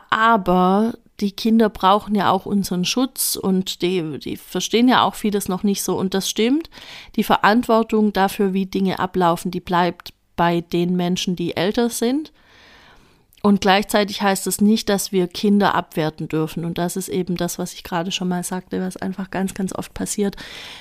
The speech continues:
ähm, dass es dann heißt, ja, du verhältst dich wie ein kleines Kind.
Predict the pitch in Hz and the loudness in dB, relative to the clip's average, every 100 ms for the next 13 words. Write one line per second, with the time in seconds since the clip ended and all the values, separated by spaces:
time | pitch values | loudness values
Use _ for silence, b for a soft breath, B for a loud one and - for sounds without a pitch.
0 | B - 196 190 185 185 - 196 190 190 | B -4 0 2 2 0 -4 -4 -4 -6
1 | - 185 185 185 175 - 196 175 - - | -6 -6 -4 -4 -4 -6 -4 -2 -4 -6
2 | - 185 190 185 - - 185 185 170 175 | -10 -8 -8 -8 -12 -8 -8 -6 -6 -6
3 | 170 - 180 170 | -8 -10 -10 -12